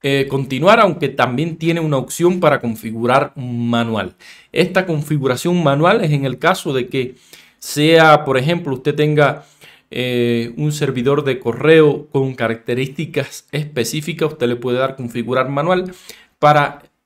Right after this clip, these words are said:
eh, digamos, tener un mejor control solo sobre la configuración. Pues aquí le voy a dar continuar y le voy a decir done.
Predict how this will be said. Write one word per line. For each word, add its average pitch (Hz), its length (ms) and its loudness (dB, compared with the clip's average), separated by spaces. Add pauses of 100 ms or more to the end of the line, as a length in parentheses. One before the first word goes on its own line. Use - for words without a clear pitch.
(200)
eh, 131 280 -4
digamos, 139 400 0
tener 143 280 -2
un 135 100 -4
mejor 135 320 -2
control 151 500 0
solo 120 380 0
sobre 131 300 -2
la 110 160 -2
configuración. 107 880 -8 (2750)
Pues 147 300 0
aquí 151 240 -2
le 180 100 4
voy 156 200 4
a 147 60 6
dar 151 200 2
continuar 180 680 0 (840)
y 180 280 -4
le 135 120 -2
voy 131 200 2
a 127 80 2
decir 139 500 -6
done. 120 380 -2